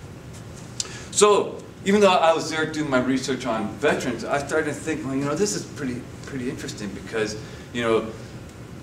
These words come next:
they're, they're not relating to me like at C thirty-one, for one thing, right?" And, uh, uh, even though, you know, I grew up in Winnipeg with all a bunch of,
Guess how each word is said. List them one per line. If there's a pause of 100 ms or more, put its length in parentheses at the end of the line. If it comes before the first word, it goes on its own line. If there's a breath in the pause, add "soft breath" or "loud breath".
(160)
they're,
they're
not
relating
to
me
like
at
C
thirty-one,
for
one
thing,
right?" (560 loud breath)
And,
uh, (160)
uh,
even
though,
you
know,
I
grew
up
in
Winnipeg
with
all
a
bunch
of,